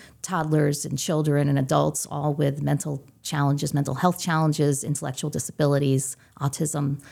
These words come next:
Um, just a great organization. But at some point, I took the course, the leadership course at Hanley,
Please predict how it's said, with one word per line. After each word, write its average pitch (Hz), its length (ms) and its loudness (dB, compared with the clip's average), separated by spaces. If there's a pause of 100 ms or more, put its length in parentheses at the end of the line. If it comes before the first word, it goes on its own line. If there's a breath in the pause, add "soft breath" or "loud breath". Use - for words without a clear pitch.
(360 loud breath)
Um, 147 400 0
just - 160 -8
a 165 40 -6
great 147 220 0
organization. 156 880 -2 (220 loud breath)
But 180 100 2
at 180 100 -2
some 202 200 -4
point, 185 340 2
I 175 140 2
took 196 260 -6
the 160 140 0
course, 156 460 0
the - 100 -6
leadership 160 400 0
course 165 260 0
at 170 80 -8
Hanley, 170 500 2